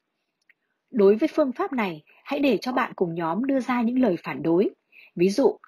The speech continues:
anh ta có thể nói: "Tôi nghĩ anh thật ngu ngốc." Sau đó bạn đáp rằng: "Cảm ơn, sao anh lại nói vậy?" Giống như bài tập chuyên gia tư vấn và người cần tư vấn mà chúng ta đã thực hiện trong một phương pháp trước.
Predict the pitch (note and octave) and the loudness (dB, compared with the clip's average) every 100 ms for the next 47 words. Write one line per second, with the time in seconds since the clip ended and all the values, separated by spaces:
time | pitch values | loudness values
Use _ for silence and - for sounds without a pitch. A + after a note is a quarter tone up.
0 | _ - G#3 G#3 A3+ G#3+ C4+ B3 C#3 D3+ | _ -2 -2 0 -4 -4 -2 -2 -2 -2
1 | F3 F4+ _ _ _ _ _ _ _ A#3+ | -2 -4 _ _ _ _ _ _ _ 6
2 | G#3+ A#3+ D#4 - A3 G#3 G3 A#3+ C4+ C#4+ | 8 8 4 0 0 0 2 6 8 6
3 | - _ _ _ _ _ - - G3+ F3 | 4 _ _ _ _ _ -18 -2 -2 0
4 | F3+ A#3+ A#3+ F4+ A#3+ G#3 D#3+ _ _ _ | 0 0 0 -4 -2 -2 -2 _ _ _
5 | - - A3+ A#3 G#3 G#3 - A#3 A3 A3+ | -8 -4 0 0 0 -2 -2 0 2 0
6 | D#3+ E3+ G#3+ G#3+ F#3+ - _ _ _ _ | -2 -2 2 2 2 -4 _ _ _ _
7 | _ _ _ - G#3+ D4+ D4 G3 - - | _ _ _ 2 4 4 4 2 -2 -4
8 | - B3 B3 A#3+ - G#3+ F#3 F#3+ E4+ _ | -4 -2 0 0 0 0 2 0 -2 _
9 | _ E3+ E3 F3 D#3 E3+ D3+ A#3+ G#3 F#3+ | _ -6 -2 -2 0 -4 -2 0 2 0
10 | - _ _ _ G3 G3+ F#3+ B3 A#3+ G3+ | -2 _ _ _ -6 -6 -4 0 0 -2
11 | - B3+ G#3+ A#3 - - B3+ G3+ - C4+ | -8 -6 0 0 0 -8 -4 -4 -4 -6
12 | A#3 D#4 - - F4+ | -4 -4 -4 -2 -2